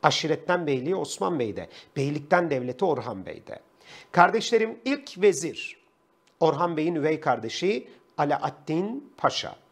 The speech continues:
Kardeşlerim, ilk müderris Orhan Bey döneminde Davudu Kayseri.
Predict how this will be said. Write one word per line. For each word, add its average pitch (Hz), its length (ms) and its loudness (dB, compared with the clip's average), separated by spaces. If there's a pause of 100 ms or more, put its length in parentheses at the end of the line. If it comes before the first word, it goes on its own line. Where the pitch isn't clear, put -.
(440)
Kardeşlerim, 190 540 4
ilk - 160 -6
müderris 175 640 2 (500)
Orhan 156 360 0
Bey 156 160 2
döneminde 139 720 -2 (380)
Davudu 131 800 0 (280)
Kayseri. - 640 0